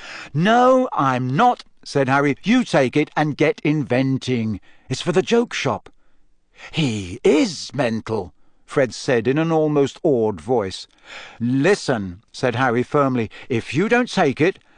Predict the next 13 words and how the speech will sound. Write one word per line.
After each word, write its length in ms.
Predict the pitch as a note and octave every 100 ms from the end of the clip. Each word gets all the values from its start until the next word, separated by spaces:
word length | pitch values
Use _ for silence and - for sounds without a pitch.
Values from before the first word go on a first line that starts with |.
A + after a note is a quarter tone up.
| - -
I'm 240 | F#3 E3 E3
throwing 380 | - F3+ F#3 F#3+
it 100 | A3
down 180 | E3 F3+
the 60 |
drain. 460 | G3 B3+ G3 G#2+ F2 - _ -
I 80 | F#3
don't 300 | F#3 F3 F#3
want 300 | G#3 A3 -
it 160 | A3 - -
and 120 | B2
I 100 | A#2+
don't 400 | A2 E3 E3